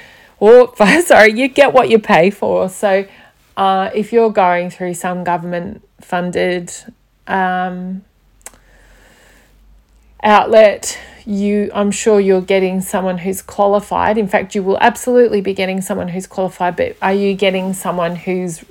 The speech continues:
actually risking their reputation? No, you're not, um, you're getting someone who's ass covering usually. Uh, sorry to say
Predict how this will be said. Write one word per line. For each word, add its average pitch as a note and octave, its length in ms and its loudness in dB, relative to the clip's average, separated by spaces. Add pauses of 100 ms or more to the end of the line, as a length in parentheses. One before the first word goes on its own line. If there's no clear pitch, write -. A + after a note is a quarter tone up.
(240)
actually F3+ 400 -6
risking F3+ 400 -8
their F3 100 -4
reputation? E3+ 800 -8
No, D#3+ 380 -8
you're G3 160 -6
not, E3 320 -10 (600)
um, F3 680 -6
you're F#3+ 180 -2
getting F#3 320 -6
someone E3+ 380 -8
who's F3 520 -12 (260)
ass F3+ 240 -6
covering F#3 400 -4
usually. G3+ 600 -4 (120)
Uh, F3 500 -8 (400)
sorry F#3+ 280 0
to F3+ 100 -6
say G3 520 0